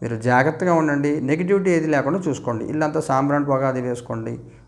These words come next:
దుర్గాదేవిని ఆరాధన చేయండి, బాగుంటుంది. చిన్న చిన్న డిస్టర్బెన్స్ అయితే ఉంటాయి హస్త నక్షత్రం వాళ్ళకి. కొంచెం మానసికంగా కొంచెం ఒత్తిడి క్రియేట్ అవుతూ ఉంటుంది మీ మీద.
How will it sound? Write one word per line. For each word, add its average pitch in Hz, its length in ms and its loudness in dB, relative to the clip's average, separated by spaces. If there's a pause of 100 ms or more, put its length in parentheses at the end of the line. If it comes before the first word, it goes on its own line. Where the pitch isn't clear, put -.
(120)
దుర్గాదేవిని 123 520 0
ఆరాధన 120 360 4
చేయండి, 117 360 -2
బాగుంటుంది. 107 520 -6
చిన్న 196 340 -6
చిన్న 202 340 0 (200)
డిస్టర్బెన్స్ 214 480 0
అయితే 175 180 2
ఉంటాయి 160 300 4
హస్త 135 240 0
నక్షత్రం 143 300 -2
వాళ్ళకి. 151 180 -2
కొంచెం 170 300 0 (460)
మానసికంగా 220 680 4
కొంచెం 190 360 0
ఒత్తిడి 196 260 2
క్రియేట్ 175 380 2
అవుతూ 147 200 2
ఉంటుంది 127 200 -2
మీ 120 100 -4
మీద. 117 160 -2